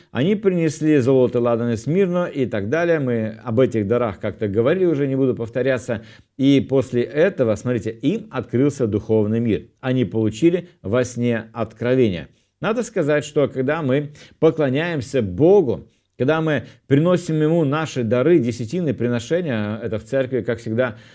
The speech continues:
э, таким важным моментом является для тех, кто приносит и кому приносится. И это производит определенное, э, благословение Господне. Как написано: «Доброхотно дающего любит Бог».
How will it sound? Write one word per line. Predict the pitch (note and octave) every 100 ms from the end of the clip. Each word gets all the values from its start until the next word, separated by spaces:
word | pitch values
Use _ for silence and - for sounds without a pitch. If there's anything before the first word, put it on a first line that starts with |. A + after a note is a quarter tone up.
| _
э, | A2+ A#2 A#2 A2
таким | A#2 B2+ G#2+ A2
важным | G2 D3+ A2+ A#2
моментом | A2 B2+ B2 A2 G#2+
является | G#2 A#2 B2+ A2 A#2 G#2
для | B2 C#3 G2 - - _
тех, | A#2 G#2
кто | - A2+
приносит | B2 B2 C#3+ G#3 A#2+ E2 -
и | C#3
кому | A#2+ A#2 G#2
приносится. | A2 G#2+ G2+ - E2+ F2 - _ _
И | - B2+ B2+ B2 A#2+ C3+
это | E3+ F3+ D#3
производит | - D3 D3+ A#2 A2+ E3+ G#3+ C#3
определенное, | G#2 A2+ D#3 F#3 F3 C3+ - - _
э, | A#2+ A#2 A2 G#2
благословение | C3 C3+ C3 - B2 A#2 C3 C#3+
Господне. | B2+ D#3+ - A3+ G3 B2
Как | A2 A#2
написано: | A#2+ A2+ B2+
«Доброхотно | B2+ B2 B2 B2 C3+ B2+ C#3
дающего | C#3+ E3 G3 - A2+ G#2+
любит | A#2 A2+ A2+
Бог». | G2 D3+ G2